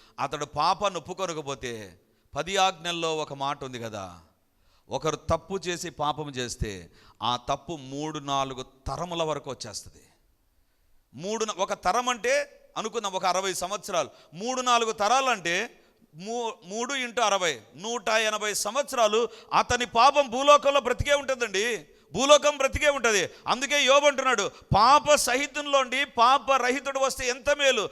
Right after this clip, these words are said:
ఒక్కొక్క పాపం నూట ఎనభై సంవత్సరాలు బ్రతుకుతుందండి. అందుకే నేను ఎప్పుడు చెప్తుంటాను, మీరు ఒకవేళ పాపం చేసి మీ పాపాలు ఒప్పుకొని ఉండవచ్చు,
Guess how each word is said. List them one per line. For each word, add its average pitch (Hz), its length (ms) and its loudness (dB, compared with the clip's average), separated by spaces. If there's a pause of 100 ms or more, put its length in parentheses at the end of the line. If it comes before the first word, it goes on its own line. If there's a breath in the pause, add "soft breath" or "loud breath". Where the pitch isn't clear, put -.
(260 loud breath)
ఒక్కొక్క 240 480 0
పాపం 262 600 2
నూట 254 220 -4
ఎనభై 220 440 0
సంవత్సరాలు 277 580 0
బ్రతుకుతుందండి. 190 720 -6 (200 loud breath)
అందుకే 220 240 -4
నేను 247 160 0
ఎప్పుడు 233 220 -6
చెప్తుంటాను, 190 540 -2 (200 loud breath)
మీరు 247 260 2
ఒకవేళ 269 400 4
పాపం 247 440 4
చేసి 226 340 -2
మీ 208 120 -6
పాపాలు 208 400 0
ఒప్పుకొని 196 300 -6
ఉండవచ్చు, 165 420 -2